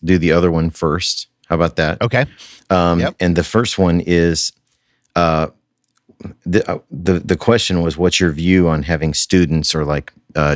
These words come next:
Speaker 1: teenagers involved in your ministry?" Um, you know, I don't know that I have a view on it other than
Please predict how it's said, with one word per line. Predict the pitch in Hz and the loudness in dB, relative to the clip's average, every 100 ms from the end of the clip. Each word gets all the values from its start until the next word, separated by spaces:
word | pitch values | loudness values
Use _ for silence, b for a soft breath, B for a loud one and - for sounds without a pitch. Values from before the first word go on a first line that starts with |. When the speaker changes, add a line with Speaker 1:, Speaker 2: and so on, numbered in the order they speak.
| - | -2
Speaker 1:
teenagers | - 98 82 73 71 71 - | 2 4 4 2 -2 -4 0
involved | 82 76 73 73 76 | 0 2 0 0 0
in | 71 | 0
your | 71 | 0
ministry?" | 73 71 - 76 69 - B B B B B - | 2 0 0 0 -2 -8 B B B B B -4
Um, | 78 73 69 69 71 _ _ _ _ _ _ _ _ _ | 0 0 -2 -4 -8 _ _ _ _ _ _ _ _ _
you | 78 73 | -2 -2
know, | 62 69 - _ _ - | -2 -8 -20 _ _ -2
I | |
don't | 73 71 | -2 0
know | 76 | 0
that | 71 | 2
I | 73 | 0
have | 76 71 | 0 0
a | 67 | -2
view | 69 80 92 | 2 4 4
on | 71 67 | 2 -2
it | 71 | -4
other | 69 73 | -4 -4
than | 69 65 | -6 -8